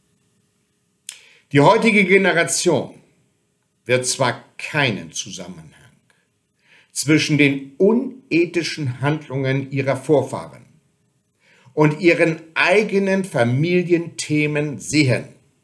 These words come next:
aber sie bestehen. Die Aufgaben der jungen Generation ist es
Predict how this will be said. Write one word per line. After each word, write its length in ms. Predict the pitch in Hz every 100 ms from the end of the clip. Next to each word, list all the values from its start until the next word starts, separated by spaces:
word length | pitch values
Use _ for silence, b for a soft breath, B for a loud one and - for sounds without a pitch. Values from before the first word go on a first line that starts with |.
| _ _ _ _ _ _ _ _ _ _ _ _ _ _ _ - - _ _ _ _ _
aber 300 | 110 117 117
sie 120 | 117
bestehen. 640 | 117 110 - 98 76 - _ _ _ _ _ _ _ _ _ - _ _ _ _ b b b b -
Die 260 | 127 139
Aufgaben 680 | 160 214 226 - 190 185 190
der 140 | 151 127
jungen 480 | 123 151 208 208 196
Generation 1040 | 139 139 131 123 117 - - 170 190 151 196
ist 260 | 190 -
es 500 | 90 - - - -